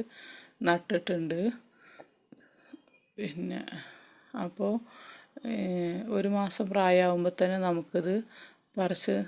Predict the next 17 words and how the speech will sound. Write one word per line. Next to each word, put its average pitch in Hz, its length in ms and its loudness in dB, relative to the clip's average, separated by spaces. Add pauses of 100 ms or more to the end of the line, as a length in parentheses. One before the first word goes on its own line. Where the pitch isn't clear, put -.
നടാൻ 170 380 2
തുടങ്ങാം 160 420 0
ട്ടോ. 165 200 0 (380)
വിത്ത് 185 320 -4
പാവിയാൽ. 165 540 0 (960)
ഇനി 208 260 2 (100)
നമുക്ക്, 185 400 -2
ഉം, 175 360 0
ഇതിന് 180 280 0
വേണ്ടിയിട്ട് 175 500 0
ഞാനൊരു 185 440 0 (220)
ഗ്രോ 185 200 2 (100)
ബാഗ് 165 380 0 (320)
എടുത്തിട്ടുണ്ട്. 160 720 -2 (680)
ഇനി 196 200 0
അതിലേക്ക് 180 520 2
കുറച്ച് 185 420 0